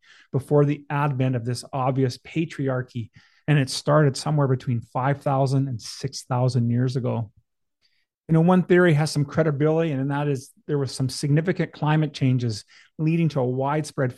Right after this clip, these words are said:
famine. And that did occur around this, this six thousand year ago mark. And it resulted in vast tracts of desert and wastelands that required men to take the lead in exploration,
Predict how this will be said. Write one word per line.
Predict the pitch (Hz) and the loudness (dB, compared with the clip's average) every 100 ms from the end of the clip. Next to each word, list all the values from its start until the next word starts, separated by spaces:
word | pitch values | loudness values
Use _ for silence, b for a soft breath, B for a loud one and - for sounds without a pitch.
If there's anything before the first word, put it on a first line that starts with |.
| _ | _
famine. | 143 139 135 101 107 _ _ _ _ | -2 0 0 -4 -12 _ _ _ _
And | 165 | -8
that | 190 160 | -8 -6
did | 170 165 | -6 -6
occur | - - 160 | -6 -4 0
around | 135 127 139 139 | 0 0 0 0
this, | 123 - - | -2 -6 -14
this | - - | -14 -8
six | 147 - | -8 -6
thousand | 143 135 127 123 | -2 2 2 2
year | 131 147 143 | 2 4 2
ago | 120 127 | 0 0
mark. | 123 120 107 - _ b b b b | -2 -4 -8 -18 _ b b b b
And | 170 | -2
it | |
resulted | 170 147 135 165 190 180 | 2 2 2 2 2 2
in | 143 127 | 2 2
vast | 127 139 147 - | 0 -2 -4 -8
tracts | - 139 135 | -4 -4 -2
of | 127 117 | -8 -8
desert | 113 143 147 175 - _ _ - | -2 0 0 -2 -6 _ _ -4
and | 135 120 | -2 0
wastelands | 143 156 - 139 120 120 | 0 0 -2 -4 -4 -4
that | 123 | -6
required | 127 - 143 139 123 | -8 -2 2 2 2
men | 131 | 0
to | - - | -2 -8
take | - 156 | -4 -4
the | 156 | -2
lead | 151 151 135 | 0 0 0
in | |
exploration, | 127 - 135 123 143 165 185 180 | -2 -6 -6 -2 -2 -4 -8 -10